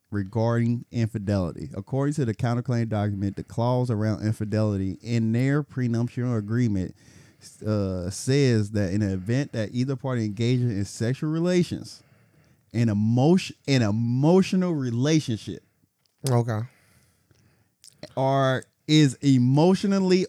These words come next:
Speaker 1: or sexually suggestive, suggestive, and communication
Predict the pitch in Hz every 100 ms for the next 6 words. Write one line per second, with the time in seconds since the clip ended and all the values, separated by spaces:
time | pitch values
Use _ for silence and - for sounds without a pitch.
0 | - 131 127 120 - - 170 185 - 175
1 | 170 160 127 113 107 135 143 156 - 151
2 | 156 175 - _ - - 113 107 147 160
3 | - 110 104 - _ _ _ _ _ _
4 | _ - 123 113 _ _ _ _ - 117
5 | 139 151 139 156 139 120 98 98